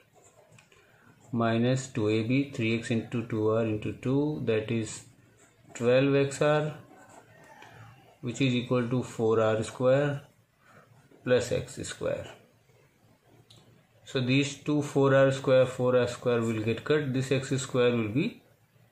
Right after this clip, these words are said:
subtracted from nine X square. So we are getting eight X square is equal to twelve X R. So this is the result number one. Second information we have,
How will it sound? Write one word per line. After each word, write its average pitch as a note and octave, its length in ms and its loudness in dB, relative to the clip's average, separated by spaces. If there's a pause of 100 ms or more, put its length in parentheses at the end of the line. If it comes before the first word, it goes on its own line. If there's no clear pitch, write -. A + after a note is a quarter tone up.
(420)
subtracted A2 640 0
from G#2+ 260 -4
nine G#2 220 -2
X G2+ 240 -8
square. B2+ 300 0
So B2+ 200 -2
we C3+ 300 2
are D3+ 120 2
getting C#3+ 440 2
eight C3 280 0
X B2 240 0 (120)
square A#2 440 0
is A2 180 0
equal G2+ 320 -4
to C#3+ 260 -4 (2000)
twelve B2+ 440 2 (580)
X - 260 -8
R. E2+ 260 -2 (2000)
So - 160 -8
this A2+ 260 -4
is B2 140 -2
the - 140 -6
result A2 360 -2
number G2 260 -2
one. A#2 400 -4 (920)
Second C#3 440 0
information C#3 880 2
we C#3 200 2
have, A#2 480 2